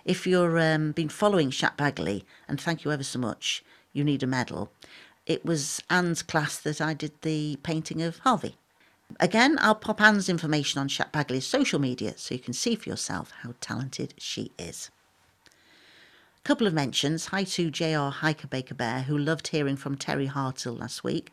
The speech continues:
as did Amy Barlow Jazz.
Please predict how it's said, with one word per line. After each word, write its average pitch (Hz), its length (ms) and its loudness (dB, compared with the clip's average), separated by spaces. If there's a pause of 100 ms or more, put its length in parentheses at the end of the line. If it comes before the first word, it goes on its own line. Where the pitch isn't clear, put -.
(440)
as 196 220 4
did 175 320 2
Amy 165 240 6
Barlow 131 440 -2
Jazz. - 580 -6